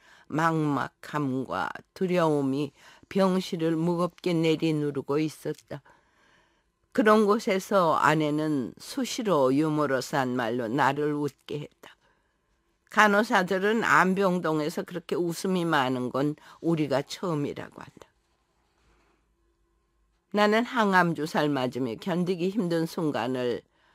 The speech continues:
나를 위해 병간호하는 아내에게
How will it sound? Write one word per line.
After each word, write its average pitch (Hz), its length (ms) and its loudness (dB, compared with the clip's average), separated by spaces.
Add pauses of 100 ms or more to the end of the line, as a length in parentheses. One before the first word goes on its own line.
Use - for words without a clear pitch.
(220)
나를 156 520 4
위해 156 320 4
병간호하는 156 1120 0 (100)
아내에게 139 760 -4